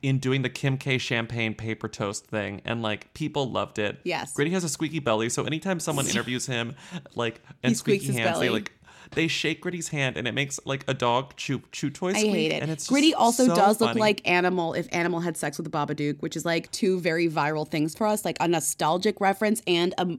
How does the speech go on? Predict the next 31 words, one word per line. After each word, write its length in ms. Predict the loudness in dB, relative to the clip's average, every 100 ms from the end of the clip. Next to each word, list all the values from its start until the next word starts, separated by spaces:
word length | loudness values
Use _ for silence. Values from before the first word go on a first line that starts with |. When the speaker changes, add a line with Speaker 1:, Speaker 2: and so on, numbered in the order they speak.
| -4
Speaker 2:
a 80 | -2
meme. 520 | 2 4 8 8 6 0 -2
Like, 140 | 0
we 140 | 2 2
love 220 | 4 4
Speaker 1:
Just 120 | 4
Speaker 2:
Babadook 460 | 2 4 6 4 4
the 80 | 2
meme, 260 | 4 4 2
and 100 | 0
we 100 | 0
also 280 | -2 -2 -4
love 180 | -4 -2
Animal 380 | -2 -2 -2
the 120 | -4 -2
Speaker 1:
Yes, 320 | 2 2 0
Speaker 2:
Muppet. 140 | -4 -4
Speaker 1:
caller, 380 | 2 2 2
that 180 | 2 0
description 420 | -2 -4 -6 -2
is 120 | -2 0
the 100 | 0
best 240 | 0 -4
description 340 | -4 -6 -6 -4
I 100 | -4
have 140 | -4
seen 560 | -6 -4 -4 -4 -6 -6 -4
Speaker 2:
It's 160 | -6
true. 280 | -6 -8 -10 -6
Speaker 1:
all 240 | 4 4 4
week 260 | 0 -2